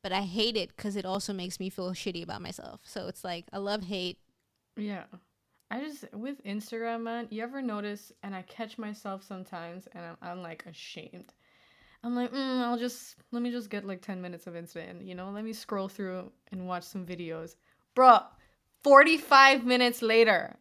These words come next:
Speaker 2: I'm like, "Oh my God, I just wasted forty-five," actually, it's not a waste. I was looking at some funny-ass videos,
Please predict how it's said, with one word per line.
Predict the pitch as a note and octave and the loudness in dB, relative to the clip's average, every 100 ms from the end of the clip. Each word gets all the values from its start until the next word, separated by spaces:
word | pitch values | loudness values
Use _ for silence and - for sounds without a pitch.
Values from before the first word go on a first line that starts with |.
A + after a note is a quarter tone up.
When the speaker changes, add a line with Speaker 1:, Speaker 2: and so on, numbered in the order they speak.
| - | -4
Speaker 2:
I'm | B3+ C4 | -2 0
like, | A#3 - | -2 -2
"Oh | B3 C#4 | -2 0
my | D4 C4+ C4+ G#3+ | 0 0 -2 -2
God, | - B3+ D4+ C4 F#3 - | 0 4 6 4 4 0
I | A3+ | 0
just | C4+ C4 | -2 -2
wasted | G#3+ B3 C#4+ - B3+ | 4 4 4 -2 -6
forty-five," | - B3+ C#4 C#4+ - B3 - | 0 2 2 0 0 -2 -2
actually, | F#3+ - G3+ | -6 -4 -10
it's | - | -6
not | F3+ | -6
a | F3 | -4
waste. | E3+ E3 E3 | -6 -8 -8
I | F3+ | -8
was | F#3 | -8
looking | F#3 F#3 | -10 -10
at | E3+ | -12
some | - F3+ | -12 -16
funny-ass | - E3 F#3 F#3+ | -12 -12 -12 -14
videos, | - F#3+ - G3+ | -14 -14 -12 -14